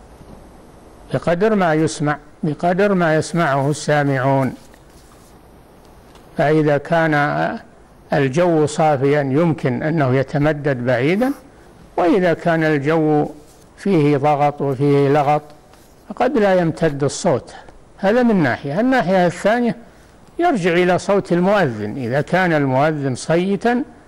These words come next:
فإن صوته، آه، يتمدد بعيدا، وإذا كان المؤذن صوته دون ذلك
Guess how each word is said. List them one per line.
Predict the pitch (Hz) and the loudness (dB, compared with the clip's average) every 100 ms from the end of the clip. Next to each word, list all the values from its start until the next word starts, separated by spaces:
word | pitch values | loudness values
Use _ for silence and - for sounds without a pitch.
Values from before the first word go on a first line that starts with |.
| - - - | -20 -14 -4
فإن | - 254 190 | 0 2 2
صوته، | - 165 160 170 147 160 185 - - - - - - | 0 0 0 0 0 0 -2 -8 -20 -20 -20 -18 -2
آه، | 160 156 156 156 | 0 2 2 2
يتمدد | 165 175 160 165 180 196 190 | 0 0 0 0 -2 -2 0
بعيدا، | 214 208 131 107 104 | 0 2 0 -2 -2
وإذا | 196 277 196 156 | 0 2 2 0
كان | - 180 165 160 156 196 247 - - - | 0 0 0 0 -2 -6 -8 -14 -10 -2
المؤذن | 160 160 151 160 151 143 | 0 2 2 0 0 -4
صوته | 131 165 156 - 139 139 | -2 0 0 0 -2 0
دون | 202 220 | 2 2
ذلك | 147 123 120 165 220 | 0 0 0 0 -4